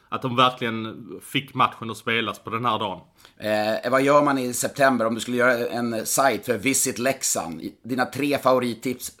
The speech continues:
Speaker 2: hur man spenderar en da-, dag i Leksand.
Speaker 1: <laughs> Ja, men alltså det är ju, det finns ju inte så mycket att göra i Leksand, men, eh, de hade ju satt ihop en, eh, fantastisk, eh, tillställning på torget i Leksand med, eh,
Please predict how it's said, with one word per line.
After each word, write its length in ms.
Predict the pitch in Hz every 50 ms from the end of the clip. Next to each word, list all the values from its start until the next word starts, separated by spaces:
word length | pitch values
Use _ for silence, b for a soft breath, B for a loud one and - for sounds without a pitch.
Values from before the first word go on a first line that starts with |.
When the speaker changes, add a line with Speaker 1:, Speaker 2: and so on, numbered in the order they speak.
| - -
Speaker 2:
hur 200 | 123 127 123 113
man 120 | 120 117
spenderar 280 | - - 117 113 110 107
en 80 | 107
da-, 160 | 107 113 113 110
dag 260 | 104 120 113 110 107
i 40 | 107
Leksand. 360 | 113 110 - - 98 82 - -
Speaker 1:
<laughs> 1900 | - _ _ _ _ _ _ _ _ _ _ _ _ _ _ _ 147 - - - - - 196 - - - - 143 139 143 - - - - - - -
Ja, 260 | - 120 120 131 135 127
men 140 | 131 131
alltså 240 | 135 131 127 - 147
det 100 | 135 139
är 180 | 139 143 143 139
ju, 400 | 131 127 127 127 127 127 127 127
det 140 | 120 143 135
finns 340 | 143 190 165 131 110 -
ju 40 | 143
inte 180 | 180 - - 165
så 100 | - 151
mycket 220 | 147 143 143 143
att 60 | 143
göra 300 | 143 147 147 143 131 120
i 20 | 117
Leksand, 420 | 131 135 123 - - - 123 120
men, 160 | 123 123 123
eh, 220 | 127 123 123 123 117
de 320 | 120 117 113 139 131 135
hade 240 | 131 139 135 127 135
ju 80 | 139 135
satt 280 | - - 139 139 -
ihop 600 | 143 143 143 143 143 143 143 135 147 143 131 135 135
en, 180 | 127 127 127
eh, 280 | 127 123 127 127 127 123
fantastisk, 800 | - 139 139 139 - 139 123 113 - - 120 113 - - _
eh, 120 | 127 120 117
tillställning 560 | 117 - 131 131 120 - - 123 107 107 104
på 100 | 107 120
torget 420 | - - 127 117 107 104 98 101
i 60 | 117 113
Leksand 480 | 113 107 107 - - 107 101 101 104
med, 280 | 110 104 101 101 95 104
eh, 340 | 104 101 101 101 98 101